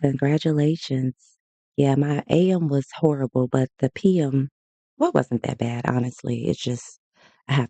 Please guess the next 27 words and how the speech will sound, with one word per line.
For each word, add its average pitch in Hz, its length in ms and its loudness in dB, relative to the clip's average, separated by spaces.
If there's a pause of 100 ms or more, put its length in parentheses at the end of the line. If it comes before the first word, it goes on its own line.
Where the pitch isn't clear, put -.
to 123 100 -2
manage 123 380 -2
some 120 160 0
things 120 320 -2
a 120 60 -6
little 120 180 -2
better, 123 320 0
but, 123 280 -4 (460)
uh, 120 240 -4
A 156 220 2
M 170 160 2
wasn't 160 320 -2
the 185 80 0
greatest, 135 480 0
but 127 140 -4
the 135 80 0
P 180 260 -2
M 139 140 0
was, 123 180 -4 (640)
was 131 220 -6
pretty 127 320 0
good. 120 440 -2
I 135 120 0
just 131 320 -2
decided 123 480 -8
to - 140 -12
stop. - 520 -10